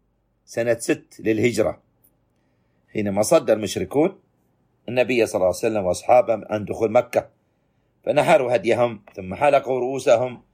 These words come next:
وتحللوا، ثم رجعوا إلى المدينة، ثم اعتمروا بعد ذلك في السنة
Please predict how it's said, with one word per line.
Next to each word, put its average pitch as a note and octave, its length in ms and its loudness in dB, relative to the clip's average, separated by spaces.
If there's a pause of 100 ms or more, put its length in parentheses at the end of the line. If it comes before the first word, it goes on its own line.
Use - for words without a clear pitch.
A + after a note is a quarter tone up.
(300)
وتحللوا، C#3 760 0 (600)
ثم G#2+ 180 -6
رجعوا C#3 440 4
إلى C#3 100 2
المدينة، C3+ 640 0 (720)
ثم B2+ 200 -6
اعتمروا F#3 680 2 (1500)
بعد B2+ 240 6
ذلك A#2+ 380 2
في - 60 -16
السنة D3 480 0